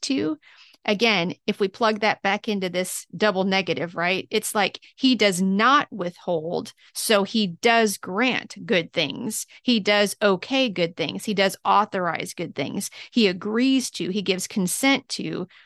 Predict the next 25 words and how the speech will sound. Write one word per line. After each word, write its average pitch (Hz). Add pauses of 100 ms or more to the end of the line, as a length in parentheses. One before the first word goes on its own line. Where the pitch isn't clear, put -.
(180)
good 196
things 175
for, 247 (180)
to 208 (360)
those 214
whose 247
walk 180
is 180
blameless, 202 (240)
or 269
those 240
who 277
walk 220 (300)
in 226
integrity 240
and 190
truth, 208 (420)
or 302
those 220
who 254
are 196
set -
on 190
being 190
completely, 185